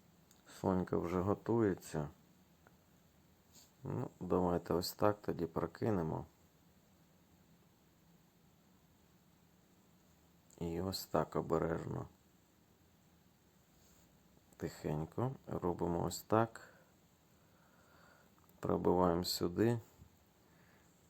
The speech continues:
Тут обережненько прокид-, ну, обережно хотілось би. Угу.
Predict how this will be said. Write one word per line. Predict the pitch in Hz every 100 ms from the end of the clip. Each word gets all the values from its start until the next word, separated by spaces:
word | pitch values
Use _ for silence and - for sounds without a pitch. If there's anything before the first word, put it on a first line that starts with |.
| - - - _ _ -
Тут | - 82 -
обережненько | 90 95 101 101 98 92 87 80 82 80 80 - -
прокид-, | - 73 - 82 80
ну, | - 95
обережно | 98 101 113 95 107 101 - -
хотілось | - - - - - -
би. | - - - - - _ - _ _ _ _ _ _ - - _ - _ - - _ - - _ _ _ _ _ _ -
Угу. | 87 85 80 85 101 120